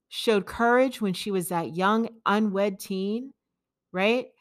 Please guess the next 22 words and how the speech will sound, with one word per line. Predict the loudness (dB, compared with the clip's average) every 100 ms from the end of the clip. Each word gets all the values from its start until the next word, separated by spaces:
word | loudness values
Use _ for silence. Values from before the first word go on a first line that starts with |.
| _ _ -2
And | -2
she | -2 -4 -4 -4
showed | -4 -4 -2 -2
courage | -6 -6 -2 0 -2 -4 -10 -18 _ _ _
when | -4 -2
she | -4 -6 -4 -4
sat | -6 2 4 4 0
at | -8
the | -10
feet | -12 -8 -4 -2
of | 2
that | 4 4 2
cr-, | -14 -4
the | -2 -2
foot | 0 2
of | 6
that | 8 6 6
cross, | 2 6 6 4 -4
seeing | -6 -6
her | -4 -2 -2 -4 0
baby | 2 4 2 -2
son | -2 -2 -4 -8